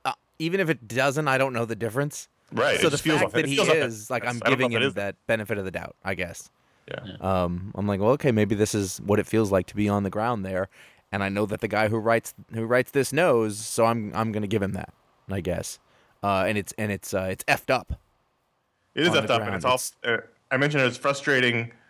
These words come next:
Speaker 2: You don't know who to trust. Everyone sort of has their own agenda, and, and it points in different directions. And so it's so, it, I don't wanna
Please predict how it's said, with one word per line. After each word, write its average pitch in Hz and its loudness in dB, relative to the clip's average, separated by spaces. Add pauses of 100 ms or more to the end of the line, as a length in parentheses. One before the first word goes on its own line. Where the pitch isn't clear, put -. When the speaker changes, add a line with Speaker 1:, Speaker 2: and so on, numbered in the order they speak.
(160)
Speaker 2:
You 120 -2
don't 123 4
know 127 2
who 131 4
to 120 2
trust. 117 0 (500)
Everyone 120 2
sort 117 0
of 104 -2
has 107 2
their 110 2
own 104 4
agenda, 98 2
and, 98 2
and 101 2
it 98 0 (180)
points 110 0
in 107 -8
different 101 0
directions. 92 0
And 85 -2 (540)
so 95 0 (220)
it's 120 0
so, - 0
it, 120 -2 (300)
I 113 0
don't 135 2
wanna 139 2